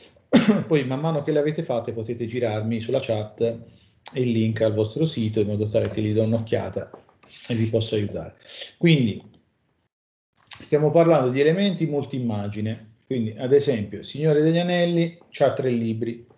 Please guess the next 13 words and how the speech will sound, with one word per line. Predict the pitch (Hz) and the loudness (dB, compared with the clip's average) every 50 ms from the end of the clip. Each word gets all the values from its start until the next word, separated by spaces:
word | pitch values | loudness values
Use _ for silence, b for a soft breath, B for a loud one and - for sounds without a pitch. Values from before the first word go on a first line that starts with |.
| b b b b b b b - | b b b b b b b -12
potete | - 117 143 139 135 143 139 135 | -6 -4 -2 2 6 6 6 6
trovare | 131 147 135 139 135 135 | 6 4 4 6 6 4
un | 135 131 | 2 -2
film, | 131 - 131 131 135 151 151 143 131 127 123 120 | -6 -6 -6 -4 -2 -2 -2 -2 -2 0 0 0
altri | 120 120 117 117 113 117 117 113 117 120 120 - 135 131 123 - 123 123 123 | 2 2 0 0 0 -2 -2 -4 -6 -8 -4 -2 -2 -2 -2 -4 -6 -4 0
libri, | 131 131 139 143 139 123 113 123 117 117 | 0 0 0 0 0 0 0 2 2 4
altre | 127 139 139 135 127 135 123 | 4 2 2 2 0 -2 0
collane | - 135 127 127 135 135 131 127 120 | 2 2 2 2 2 2 0 0 -2
di | 120 120 | -2 -2
libri, | 131 147 143 131 127 127 - - 107 107 110 | -4 -4 -4 -6 -6 -8 -8 -6 -4 -4 -4
potete | - 180 165 156 139 143 147 | -4 -4 -4 -4 -4 -4 -2
decidere | 147 156 151 - 127 113 120 127 120 | -2 -2 -2 -2 -2 0 0 2 2
voi | 110 113 107 104 104 | 4 4 2 2 2